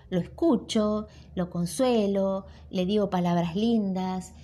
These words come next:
eh, le digo: "Estoy con vos, te entiendo, te comprendo". Bueno, hasta acá llegamos. Dijimos las primeras cinco: ayuda física,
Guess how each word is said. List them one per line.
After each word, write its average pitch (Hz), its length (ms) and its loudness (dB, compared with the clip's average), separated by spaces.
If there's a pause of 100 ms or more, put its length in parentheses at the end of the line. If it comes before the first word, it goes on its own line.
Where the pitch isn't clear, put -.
(200)
eh, 180 280 -2
le 185 120 -2
digo: 196 160 -2
"Estoy 190 240 -2
con 170 280 0
vos, 208 540 0
te 170 80 -2
entiendo, 175 760 0
te 160 140 -6
comprendo". 170 920 -2 (2250)
Bueno, 170 200 -2
hasta 202 160 0
acá 320 140 2
llegamos. 165 840 -2 (680)
Dijimos 226 420 2 (320)
las 180 160 0
primeras 208 420 2
cinco: - 560 -8 (200)
ayuda 165 440 -4
física, 294 680 -4